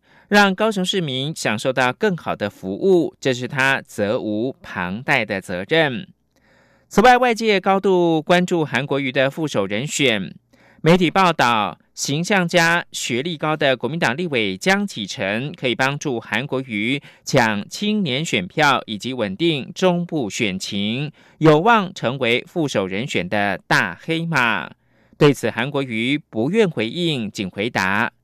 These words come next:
“谢谢”。国民党总统参选人韩国瑜近来民调下滑，鸿海创办人郭台铭是否会帮国民党助选拉抬选情呢？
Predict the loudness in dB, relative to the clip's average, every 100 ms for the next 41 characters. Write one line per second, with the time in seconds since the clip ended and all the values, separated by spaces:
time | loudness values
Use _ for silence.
0 | _ -2 -2 -2 -4 -6 -6 _ _ _
1 | _ _ _ _ _ _ _ _ _ _
2 | _ _ _ _ _ _ _ _ _ _
3 | _ _ _ _ _ _ _ _ _ _
4 | _ _ _ _ 4 4 6 6 4 0
5 | 0 0 0 0 0 0 -2 -2 -2 -2
6 | -4 -2 0 2 0 -2 -2 0 2 0
7 | 0 0 2 4 2 0 _ 0 2 2
8 | 2 0 0 2 0 0 -2 0 -2 -2
9 | -2 -2 -4 -2 -2 0 -2 0 -2 2
10 | 2 2 -2 -2 -2 0 0 0 0 -2
11 | -4 0 0 0 0 0 0 -2 -6 -6
12 | -6 -6 -8 -4 0 0 0